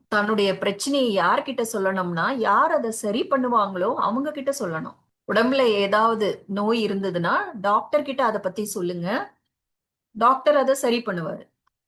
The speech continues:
அவரை தவிர வேற யார்கிட்டயும் இதை சொல்லிட்டு இருக்க கூடாது. மத்தவங்க கிட்ட என்ன சொல்லுங்க? "என்னோட உடம்பு ரொம்ப பர்ஃபெக்ட்டா இருக்கு." அவங்களும்,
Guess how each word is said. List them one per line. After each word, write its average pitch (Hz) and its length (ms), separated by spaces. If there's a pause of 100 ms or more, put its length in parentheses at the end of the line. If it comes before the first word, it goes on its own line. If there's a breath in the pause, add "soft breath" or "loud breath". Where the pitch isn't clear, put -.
(120)
அவரை 254 340
தவிர 277 280
வேற 240 340
யார்கிட்டயும் 247 280
இதை 254 300
சொல்லிட்டு 208 340
இருக்க 170 220
கூடாது. 151 440 (320)
மத்தவங்க 220 440
கிட்ட 240 220
என்ன 240 220
சொல்லுங்க? 254 520
"என்னோட 196 280
உடம்பு 190 400
ரொம்ப 220 280
பர்ஃபெக்ட்டா 262 500
இருக்கு." 180 500 (280)
அவங்களும், 277 540